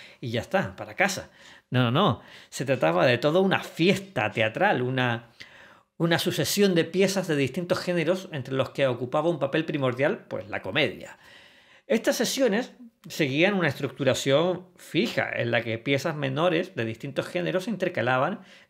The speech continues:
entre los actos del drama principal, normalmente una comedia o un auto sacramental. Estos géneros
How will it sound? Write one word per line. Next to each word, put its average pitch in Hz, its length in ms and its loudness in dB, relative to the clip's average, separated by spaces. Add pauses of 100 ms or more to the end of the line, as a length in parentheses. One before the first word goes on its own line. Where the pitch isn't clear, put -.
entre 214 240 -2
los 180 200 0
actos 180 380 -4
del 131 120 0
drama 117 220 -2
principal, 131 640 -4 (800)
normalmente 117 500 -4
una 127 160 0
comedia 110 520 -2 (300)
o 120 140 0
un 120 200 -2
auto 113 200 -4
sacramental. 113 640 -2 (720)
Estos 240 260 0
géneros 247 440 0